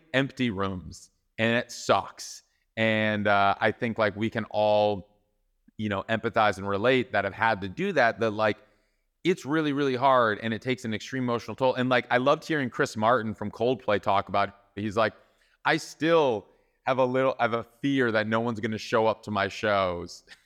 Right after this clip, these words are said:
<laughs> You know, the biggest band in the world. And, uh, because that is burned into you. Like, Coldplay was a band that played empty clubs, that was, like,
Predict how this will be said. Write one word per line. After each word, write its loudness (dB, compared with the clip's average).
<laughs> -2
You 4
know, 4
the 0
biggest -2
band 0
in -2
the -2
world. 2
And, -2
uh, 2
because 0
that 4
is -2
burned 2
into -4
you. -4
Like, 0
Coldplay 0
was 0
a -2
band 0
that 0
played -2
empty -4
clubs, 0
that 2
was, -6
like, 0